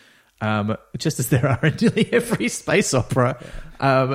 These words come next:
Speaker 1: in fact, the only one I can think of that doesn't have them is Star Wars.
Speaker 2: Yeah.
Speaker 1: That's about it. They're in everything else. Uh, it's just a, such a tradition, but it would have still been fairly new. And actually, there's some stuff in this book, speaking of Star Wars, that, because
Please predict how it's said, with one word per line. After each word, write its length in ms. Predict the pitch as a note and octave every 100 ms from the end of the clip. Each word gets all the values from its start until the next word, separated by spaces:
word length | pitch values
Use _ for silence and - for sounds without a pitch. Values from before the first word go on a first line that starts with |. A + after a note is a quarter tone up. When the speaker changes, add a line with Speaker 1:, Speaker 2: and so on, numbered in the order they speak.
| -
Speaker 1:
in 60 |
fact, 220 | - D#3
the 140 | F3 F3
only 160 | G3+
one 120 | C4+ F3
I 60 |
can 100 | F3
think 140 | D3+ C3+
of 80 |
that 120 | B2+ F#2
doesn't 240 | A#2 A2+
have 240 | G#2+ A#2 B2
them 180 | A#2
is 200 | G2+ G#2+ - -
Star 360 | - - A2+ B2+
Wars. 420 | A#2+ G2 E2+ A#2
Speaker 2:
Yeah. 60 | G#2+ -
Speaker 1:
That's 180 | C#3 C#3+
about 260 | B2+ A#2
it. 300 | G#2+ F#2+ - - _ -
They're 140 | C#3
in 60 | C#3
everything 360 | C#3+ D3+ D3 G#2+
else. 360 | G#2 G#2+ - - _ _ _ _
Uh, 220 | A2 A2+ -
it's 140 | A#2+
just 220 | - -
a, 40 | B2
such 280 | - B2+ A2+
a 80 |
tradition, 520 | F#2+ - G#2 G2+ F#2+ F#2 - -
but 160 | C3 C3+ -
it 80 | D3+
would 120 | F#3
have 80 | F3+
still 200 | - C#3
been 160 | C3
fairly 320 | A#2+ B2 A2+
new. 340 | A2 A#2+ A2 G#2 - -
And 100 | D3+
actually, 200 | E3+ F3+
there's 140 | F3 F#3
some 100 | G3
stuff 260 | - -
in 60 | -
this 140 | D#3
book, 160 | - -
speaking 260 | - E3+ A2+
of 80 |
Star 240 | G#2 G2+ G#2+
Wars, 240 | G2 G2
that, 160 | - F#2+ -
because 320 | - B2 C3